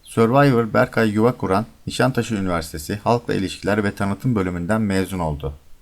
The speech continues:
Berkay Yuvakuran eski futbolcu Semih Yuvakuran'ın oğludur. Berkay Yuvakuran'ın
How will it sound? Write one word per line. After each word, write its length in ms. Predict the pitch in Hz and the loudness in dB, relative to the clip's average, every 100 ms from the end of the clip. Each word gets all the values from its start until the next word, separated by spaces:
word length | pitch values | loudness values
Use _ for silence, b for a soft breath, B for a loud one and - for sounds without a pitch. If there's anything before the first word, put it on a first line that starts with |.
| _ - | _ -2
Berkay 360 | 95 - 131 | -2 0 0
Yuvakuran 540 | 120 113 135 139 98 107 | 2 2 0 2 0 0
eski 320 | - - - | -4 -6 -4
futbolcu 560 | 117 113 - 226 196 92 | -2 -4 2 4 4 0
Semih 360 | - 101 110 95 | -4 -2 -2 0
Yuvakuran'ın 600 | 104 120 - 95 104 110 | 2 2 2 0 0 -2
oğludur. 580 | 98 98 95 - 73 - - - _ _ - | 0 2 0 -2 -8 -12 -20 -20 _ _ -2
Berkay 360 | 95 101 135 131 | 0 2 2 2
Yuvakuran'ın 640 | 117 131 135 110 90 101 | 2 2 0 2 2 0